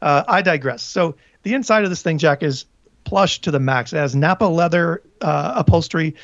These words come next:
The performance trim I tested also has heated, cooled, and massaging front seats, uh, which was a, a surprise. I hit the lumbar button and the massage came on. So,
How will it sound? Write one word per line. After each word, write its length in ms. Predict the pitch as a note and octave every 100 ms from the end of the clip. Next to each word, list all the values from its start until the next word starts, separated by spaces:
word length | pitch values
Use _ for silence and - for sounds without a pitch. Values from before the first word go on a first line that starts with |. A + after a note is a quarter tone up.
| - _ -
The 100 | C#3+
performance 420 | D#3 - G3+ F#3+
trim 200 | - F3+
I 80 | D#3+
tested 320 | D3+ E3+ E3
also 320 | D#3 D#3 F3+
has 360 | D3+ C#3+ C3+ -
heated, 400 | - F#3 F#3+ D#3+
cooled, 320 | - F3+ E3+ E3
and 180 | C#3+
massaging 540 | C3 A2+ E3+ F#3+ F#3+ F3+
front 300 | - F#3+ F#3+
seats, 420 | - G3+ G3+ - - - _
uh, 120 | D3
which 160 | C3+ C#3+
was 160 | D#3+ E3
a, 220 | D3 E3
a 100 | G3
surprise. 540 | D3 E3 F3 D#3+ E3+ C#4+
I 60 |
hit 160 | F3 D#3
the 200 | D3 C#3
lumbar 380 | D3 E3 E3 D#3
button 260 | D#3+ E3+
and 100 | D3
the 40 | B2
massage 400 | A#2 D#3+ D#3+ -
came 220 | E3 D3+
on. 220 | D3+ D3
So, 260 | - C#3+